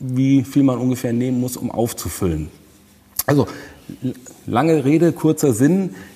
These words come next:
Die Tagesdosis empfehle ich so zwei bis dreitausend Einheiten. Und damit man nicht jeden Tag zwei von diesen tausend Einheiten Pillen schlucken muss, empfehle ich immer gern die zwanzigtausender Pille. Die gibt's als eine kleine Kapsel.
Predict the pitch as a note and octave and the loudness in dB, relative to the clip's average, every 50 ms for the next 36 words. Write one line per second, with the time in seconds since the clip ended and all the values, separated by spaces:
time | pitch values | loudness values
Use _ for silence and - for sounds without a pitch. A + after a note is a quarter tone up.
0 | - _ _ _ _ - B2 B2 A#2 - A#2+ A#2+ D#3 E3 E3+ D#3 - - D#3+ D#3+ | -20 _ _ _ _ -6 -6 -6 -4 -4 -4 -2 0 0 0 -2 -2 0 2 2
1 | D#3+ D#3 D3+ D#3 C#3+ - - - - C#3 B2+ - - D3 D3+ D3+ D3 C#3 - - | 4 4 2 0 0 -2 -4 -6 -4 -4 -4 0 0 0 2 2 2 0 0 -4
2 | B2 A#2 - - B2+ B2+ C3+ D3 C3+ B2+ - - A#2 B2 C3 B2+ - A#2+ A#2 B2 | -4 -4 -4 -2 0 0 0 2 0 -2 -2 0 0 0 0 -2 -2 -2 0 0
3 | A#2+ A#2 G#2+ - - - C3 D#3+ E3+ E3 E3+ E3+ E3+ E3+ E3+ F3+ F3 D#3+ F3 - | 0 0 -4 -4 -4 -4 -2 0 2 2 2 2 2 0 0 -2 -4 -4 -4 -8
4 | - - - - - - C#3 C#3 C#3+ C3+ - - - - - - A#2+ B2 C3+ C3+ | -18 -20 -20 -18 -8 -2 2 2 2 2 0 -6 -14 -12 -6 0 2 2 2 2
5 | - C#3+ C3+ C#3 A#2 C#3 C3+ C3+ C3 C3+ A2 - - - - - B2 C3 C3 - | 2 0 0 2 2 2 2 2 2 0 -4 -4 -8 -4 -2 0 0 0 0 0
6 | - B2+ A#2+ A2+ - B2 - B2+ A#2+ B2 B2 B2+ B2+ A#2+ - - - - - C3+ | 0 -2 -2 0 -2 -2 0 2 2 2 4 4 2 0 0 -6 -14 -8 -4 0
7 | C#3 C3+ C3 C3 - B2 G#2+ - B2+ B2 A#2+ A#2 A2+ - - C3 C3 - C#3 C3+ | 0 0 0 0 -2 -2 0 2 2 4 4 2 0 -2 -6 -6 -2 0 0 0
8 | C3+ - - A#2+ A2 - A#2+ A2+ G#2 - - - B2+ C3 A#2+ A#2+ A2+ - - - | 0 -2 -4 -8 -4 -2 -2 -2 -2 -4 -6 -4 -2 -2 -2 -2 -4 -6 -10 -18
9 | - - - - A2+ A2 A#2 A2 G2+ - - - G#2+ D3 D#3 E3+ D3+ - - C#3 | -20 -18 -10 -6 -2 -2 0 0 -2 -2 -2 0 0 0 2 0 -2 -2 0 0
10 | C#3 C#3 C#3+ C#3 C3+ D3 C3+ C3+ C3+ C3 B2 - - - - D3 C#3+ D3 D3 C#3+ | 2 2 2 2 2 2 2 4 2 0 -2 -6 -12 -6 0 2 4 4 4 2
11 | A#2+ G#2+ G#2 C3 B2 - - - - - A2 A2 - - A2 A2 A#2 G#2+ - A#2+ | 2 0 0 0 -2 -2 -6 -8 -8 -8 -8 -8 -6 -4 -2 -2 -2 -2 -2 -2
12 | A2+ C3+ D3+ - - C#3 B2+ - - - C#3+ C3+ | 0 0 0 0 0 -2 -4 -4 -2 -2 -2 -2